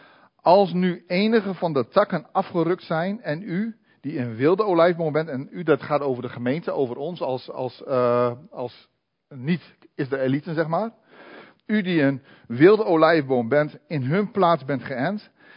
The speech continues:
en mededeel hebt gekregen aan de wortel en de vettigheid van de olijfboom, beroem u dan niet tegenover de takken. En als u zich beroemt,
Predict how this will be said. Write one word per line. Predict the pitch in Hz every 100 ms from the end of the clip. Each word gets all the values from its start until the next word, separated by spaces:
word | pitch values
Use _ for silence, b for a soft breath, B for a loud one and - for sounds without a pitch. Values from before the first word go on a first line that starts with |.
| b
en | - 139
mededeel | 147 208 202 160 180 165
hebt | 151
gekregen | 139 139 147 139
aan | 120
de | 117
wortel | 110 175 196 208 220
en | -
de | 143
vettigheid | - 208 208 160 151 -
van | 120
de |
olijfboom, | 123 120 147 156 156 208 208 _ b b b b
beroem | 139 170 170 233 254
u | 269 185
dan | 175 165
niet | 208 - _
tegenover | - 180 165 - 196 170 143
de | 143
takken. | - 185 - 82 - _ _ _ _ _
En | 131 131
als | 131 214 208
u | 208
zich | 208
beroemt, | 185 180 185 190